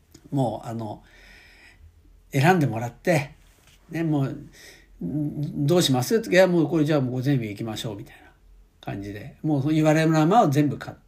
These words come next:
たんですけど、ね、難しいっすね、ファッションって。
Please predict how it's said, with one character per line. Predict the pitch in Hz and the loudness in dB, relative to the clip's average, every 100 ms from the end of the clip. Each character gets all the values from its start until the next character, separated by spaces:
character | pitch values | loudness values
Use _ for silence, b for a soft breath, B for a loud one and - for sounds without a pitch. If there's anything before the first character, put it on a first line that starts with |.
| _ | _
た | 123 | -6
ん | 101 | -6
で | 98 98 | -10 -14
す | - | -14
け | 143 | -8
ど、 | 131 113 120 B B B B B B B B B _ | -6 -6 -6 B B B B B B B B B _
ね、 | 107 104 139 185 196 - | -8 0 2 2 2 -2
難 | 113 107 107 113 | -8 -8 -8 -8
し | - 160 | -4 -2
い | |
っ | 196 | -2
す | 180 | 0
ね、 | 160 | 0
フ | 139 | 2
ァ | 143 | 0
ッ | |
シ | 139 - | -2 -4
ョ | 120 | -6
ン | |
っ | |
て。 | 113 120 107 - | -6 -8 -8 -10